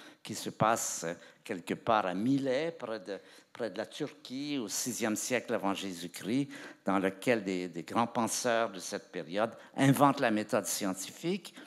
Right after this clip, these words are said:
Et la méthode scientifique a fait des merveilles jusqu'ici. Elle nous a fait découvrir des, des quantités de choses. Mais la méthode scientifique ne peut pas aborder la question de ce qu'on appelle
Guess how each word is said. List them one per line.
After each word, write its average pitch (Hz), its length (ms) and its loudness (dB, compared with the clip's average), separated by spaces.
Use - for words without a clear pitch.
Et - 40 -12
la 98 100 0
méthode 110 300 2
scientifique 104 640 -4
a 90 160 2
fait 151 160 0
des 101 140 -2
merveilles 117 460 2
jusqu'ici. 123 560 -6
Elle 107 140 -2
nous 98 200 -2
a 101 60 0
fait 117 140 -6
découvrir 104 520 -2
des, 92 220 -4
des 92 160 -2
quantités 110 500 -2
de 90 80 -8
choses. 147 460 6
Mais 123 180 4
la 127 140 6
méthode 139 340 6
scientifique - 680 0
ne 156 120 6
peut 160 260 6
pas 202 420 6
aborder 139 800 4
la 127 180 4
question 160 760 2
de 139 140 2
ce - 180 -4
qu'on 123 260 0
appelle 151 480 4